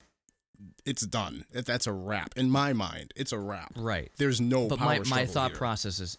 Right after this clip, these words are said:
Speaker 2: if, if the, if D C does pull it off
Speaker 1: Okay, okay.
Speaker 2: the way that they're trying to, you know, then yes, it will be a power struggle because they'll finally have a, a, for a gimmick, for lack of a better s-, uh, sense, or lack of a better term, that actually works for them.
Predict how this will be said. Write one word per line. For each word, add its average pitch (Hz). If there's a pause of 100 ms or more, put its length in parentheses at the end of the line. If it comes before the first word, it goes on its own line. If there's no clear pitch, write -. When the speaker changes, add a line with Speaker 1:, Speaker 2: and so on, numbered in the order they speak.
Speaker 2:
if, 127
if 160
the, -
if 147
D 131
C 123
does 98
pull 110
it 131
off 85
Speaker 1:
Okay, 117 (220)
okay. 110
Speaker 2:
the 104
way 104
that 104
they're 95
trying 117
to, 80 (600)
you 101
know, 92
then 104
yes, 107
it -
will 92
be 92
a 82
power 87
struggle 76
because 85
they'll 95
finally 107
have 90 (800)
a, 101
a, 117
for -
a 127
gimmick, 117
for 101
lack 95
of 92
a 92
better 82
s-, -
uh, 92
sense, 101
or 104
lack 101
of 98
a -
better 87
term, 123
that 95
actually 101
works 104
for -
them. 65